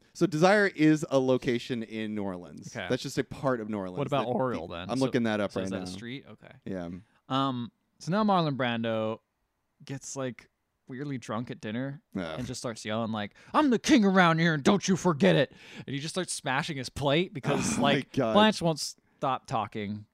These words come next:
Speaker 2: about stuff.
Speaker 1: Mm-hmm.
Speaker 2: And Stella's just kinda listening, and but Blanche is just going on and on. She's like, "I'm the king around here."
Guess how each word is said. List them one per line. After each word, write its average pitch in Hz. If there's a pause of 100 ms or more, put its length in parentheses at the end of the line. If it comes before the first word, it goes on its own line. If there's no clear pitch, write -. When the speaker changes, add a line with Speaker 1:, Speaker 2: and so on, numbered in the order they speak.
Speaker 2:
about 101
stuff. -
Speaker 1:
Mm-hmm. 127
Speaker 2:
And 107
Stella's 127
just 117
kinda 113
listening, 104
and 107
but 107
Blanche 131
is 113
just 113
going 110
on 107
and 104
on. 104
She's 117
like, 147
"I'm 214
the 175
king 220
around 180
here." 170